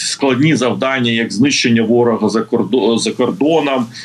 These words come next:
е, за, м, всередині країни, тим більше будуть наші інвестувати, тому що, е, в крутих пацанів,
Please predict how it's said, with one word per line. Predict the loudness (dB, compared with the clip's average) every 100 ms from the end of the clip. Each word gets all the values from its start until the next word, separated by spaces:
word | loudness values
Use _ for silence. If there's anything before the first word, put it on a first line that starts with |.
| -10 -4
е, | -2
за, | 0 0 2 2 2 0
м, | -2 -2 0 0 -2
всередині | -2 -2 -2 -2 -2
країни, | -2 0 2 2 2 0
тим | 0 0
більше | 0 0 0
будуть | 2 0 0
наші | -2 0
інвестувати, | 0 0 0 0 0 -2 -4
тому | -4 -2 -2
що, | 2 2 2 -2 -10 -20 -4
е, | 0 2 4 2
в | 0 -2
крутих | 0 2 0 -2 -4
пацанів, | -4 -2 0 2 4 2